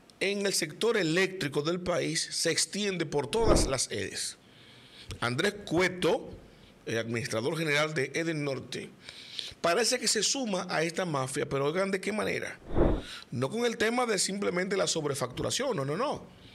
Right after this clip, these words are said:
No, igual que todas las edes, la gente está, eh, protestando inclusive por eso. Y llevó la marcha por allá en Moca hacia las oficinas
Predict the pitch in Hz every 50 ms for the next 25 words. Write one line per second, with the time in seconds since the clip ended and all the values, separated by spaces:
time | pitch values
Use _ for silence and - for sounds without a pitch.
0 | - - - - - - - - - - - - - - - - - - - -
1 | 90 123 214 277 208 107 - - - - - - - 113 127 143 175 185 - 165
2 | - 165 180 165 147 135 - - - 247 269 208 131 95 85 - 110 113 127 156
3 | 175 196 165 - - 180 - 196 - - - - - - - - - - - -
4 | - - - - - - - - - - - - - - - - - 143 139 160
5 | 156 156 170 151 - - - 240 269 247 202 165 156 143 131 127 127 - - 110
6 | 101 92 - - - - - - - - - - - - - - - - - -
7 | 123 117 104 101 - - - - - - - - - - - 226 240 254 269 -
8 | - - - - - - - - 120 120 127 117 127 156 208 202 180 180 180 170
9 | 170 - 156 127 123 - 110 110 127 147 160 165 165 160 131 - - 127 - -
10 | - - - - - - - - - 160 170 - 185 185 185 175 - - 180 170
11 | 170 170 185 170 151 - 247 254 240 233 226 214 - -